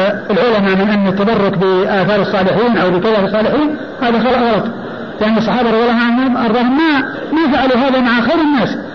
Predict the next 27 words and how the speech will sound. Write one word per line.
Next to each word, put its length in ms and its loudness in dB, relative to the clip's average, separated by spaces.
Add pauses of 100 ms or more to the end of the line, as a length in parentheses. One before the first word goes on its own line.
(180)
بعد 140 2
رسول 280 2
الله 240 2
صلى 100 -2
الله 120 2
عليه 100 0
وسلم، 180 0
أبي 120 0
بكر 180 0
وعمر 320 2
وعثمان 400 2
وعلي 320 2 (520)
رضي 140 2
الله 160 2
تعالى 200 0
عنهم 240 2
وعن 180 0
الصحابة 460 0
أجمعين، 340 0 (880)
ولو 220 2
كان 200 2
خيرا 240 2 (140)
لسبقوا 380 2
إليه، 200 0 (580)
وهم 240 2
أولى 120 2
الناس 360 2